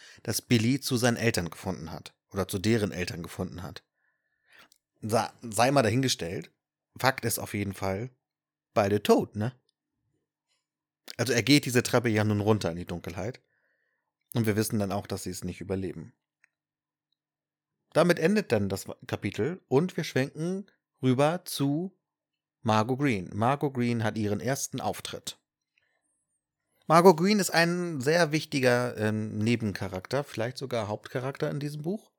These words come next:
Margot Green ist Doktorandin für, für Ethnopharmologie. Was es ist, hatten wir jetzt eingangs schon besprochen, ganz kurz. Margot Green ist also jetzt auf dem Weg zu ihrem Arbeitsplatz, dem Museum,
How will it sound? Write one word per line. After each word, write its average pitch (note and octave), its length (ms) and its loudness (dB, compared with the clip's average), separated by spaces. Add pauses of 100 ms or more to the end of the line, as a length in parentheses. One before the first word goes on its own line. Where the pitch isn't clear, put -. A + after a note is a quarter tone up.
(440)
Margot C3 400 6
Green D3+ 420 4
ist - 340 0
Doktorandin C3 760 2
für, A#2 200 -8 (400)
für A2+ 240 -4
Ethnopharmologie. G#2+ 1160 -4
Was G2+ 160 -8
es G#2 100 -10
ist, A#2 160 -8
hatten A2 240 -4
wir G#2+ 80 -2
jetzt G2+ 160 -2
eingangs G#2 400 -4
schon G2+ 300 -8
besprochen, C3+ 480 -6
ganz C#3 200 -8
kurz. D#3 440 -6 (1160)
Margot D3+ 340 2
Green G3+ 160 2
ist G#3 140 2
also D3 260 4
jetzt C#3+ 180 0
auf A#2+ 160 -4
dem A2 160 0
Weg C3+ 240 -2
zu - 80 -6
ihrem - 260 -8
Arbeitsplatz, D#3+ 600 0
dem G#2+ 160 0
Museum, G2 600 0